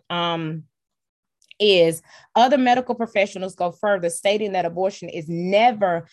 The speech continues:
necessary to save the mother's life. Over one thousand O B G Y Ns and maternal health care experts signed a statement on two thousand twelve saying,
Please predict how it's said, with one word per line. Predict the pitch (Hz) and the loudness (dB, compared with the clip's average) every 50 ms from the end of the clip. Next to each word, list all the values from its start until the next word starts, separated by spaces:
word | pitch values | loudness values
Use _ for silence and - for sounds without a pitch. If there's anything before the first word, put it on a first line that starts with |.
| _ _ _ | _ _ _
necessary | 165 185 196 202 214 220 240 233 - 196 - - 190 175 170 170 | -6 -4 -2 0 2 0 0 -2 -4 -12 -8 -4 -2 -2 -2 -2
to | 170 | -4
save | 170 - - 180 175 180 185 | -6 -4 -2 -2 -2 -2 -4
the | 180 | -8
mother's | 175 175 170 170 175 165 - 170 | -6 -6 -4 -4 -6 -8 -6 -8
life. | 165 156 143 147 156 _ _ _ _ _ - | -6 -6 -6 -10 -12 _ _ _ _ _ 2
Over | 196 196 185 185 | 2 2 2 2
one | 175 180 196 214 247 233 | 0 2 0 0 0 0
thousand | - 226 208 214 220 202 214 196 - | 0 0 2 2 0 0 -2 -4 0
O | - 208 220 | 0 0 0
B | 214 240 | 0 -6
G | 202 208 233 233 | -6 -6 -8 -4
Y | 233 233 226 233 - - | -2 -2 -2 -2 -4 -6
Ns | 180 170 170 170 175 - | -6 -6 -6 -6 -8 -8
and | - 175 170 | -10 -8 -8
maternal | 170 165 - - 196 185 190 208 220 202 | -8 -8 -6 -6 -4 -4 -2 -2 -2 -2
health | 214 202 202 202 _ | 0 0 0 -2 _
care | - 185 165 165 - - | -6 -4 -4 -4 -4 0
experts | 180 196 175 - - - 165 160 165 - - | -2 -2 -2 -2 -8 -12 -10 -10 -10 -12 -10
signed | - 202 190 185 185 185 - | -8 -6 -4 -4 -4 -4 -4
a | 165 160 | -6 -8
statement | - - 208 202 196 - 175 160 156 | -6 0 0 0 0 0 -4 -8 -6
on | 156 160 160 160 | -6 -8 -10 -10
two | - 196 180 | -8 -10 -6
thousand | 180 180 175 170 170 175 175 - | -2 -2 -2 -2 -2 -6 -10 -10
twelve | - 190 175 165 160 160 | -6 -2 -2 -2 -2 -4
saying, | - - - 196 175 156 147 143 147 147 | -8 -4 -4 -2 -2 -2 -4 -6 -8 -10